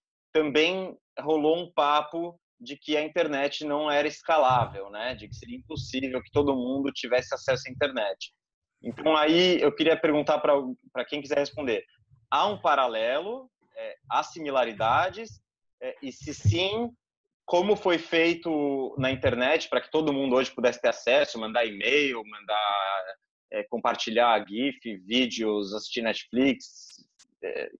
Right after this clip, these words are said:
enfim, fazer tudo que a gente faz na internet? Como que isso foi feito na internet e se há alguma, algum paralelo com, com o que tão tentando fazer na, na, no Bitcoin?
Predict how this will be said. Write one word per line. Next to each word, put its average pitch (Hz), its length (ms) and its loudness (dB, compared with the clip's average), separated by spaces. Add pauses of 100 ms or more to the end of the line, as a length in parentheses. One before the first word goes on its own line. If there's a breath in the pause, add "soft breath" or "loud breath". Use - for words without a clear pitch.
(160)
enfim, 110 440 -4
fazer 110 180 0
tudo 139 160 0
que 139 80 0
a 131 40 4
gente 120 140 0
faz 113 140 2
na 113 60 0
internet? 113 520 0 (600)
Como 147 180 2
que 151 80 -2
isso - 100 -6
foi 147 120 4
feito 147 180 4
na 135 60 4
internet 143 480 2
e - 20 -12
se - 120 0
há 165 40 6
alguma, 160 280 2 (240)
algum 131 260 0
paralelo 139 640 4
com, 127 540 -12 (360)
com 139 120 -4
o 127 40 -6
que - 80 -20
tão 131 140 0
tentando 131 320 -4
fazer 120 300 -2
na, 117 280 -4
na, 113 320 -8
no 120 100 -6
Bitcoin? 98 460 -2